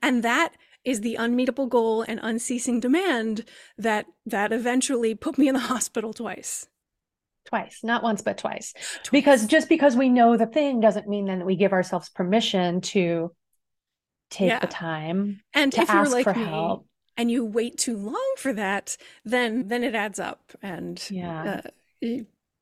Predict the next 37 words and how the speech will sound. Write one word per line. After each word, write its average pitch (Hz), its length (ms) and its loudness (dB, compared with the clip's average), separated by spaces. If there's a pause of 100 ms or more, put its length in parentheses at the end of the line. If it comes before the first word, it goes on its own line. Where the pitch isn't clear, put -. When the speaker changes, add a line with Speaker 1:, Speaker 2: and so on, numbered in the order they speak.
(520)
Speaker 1:
as 254 200 0
you 240 100 0
begin 254 560 0
to - 140 -4
learn 208 520 -4
and 208 120 -6
to - 100 -12
intervene 240 640 -6
on 240 120 -6
your 220 220 -6
own, 208 580 -4 (120)
it 294 120 -2
might 262 120 2
be 226 100 -4
too - 180 -6
late - 220 -12 (1120)
to, 214 160 -2
to 269 200 0
avoid 220 280 0
another 202 260 -4
hospitalization. - 800 -12 (460)
But 311 140 2
it's 339 100 2
never 339 220 6
too 330 140 2
late 285 180 0
to 262 60 -4
start 285 400 -2
because, 220 340 -4
I 214 80 -2
mean, 214 280 -4
uh, 202 140 -8
that 214 180 -2
was, 226 200 -4
I 202 80 -4
was 214 420 -6
thirty, 226 420 -4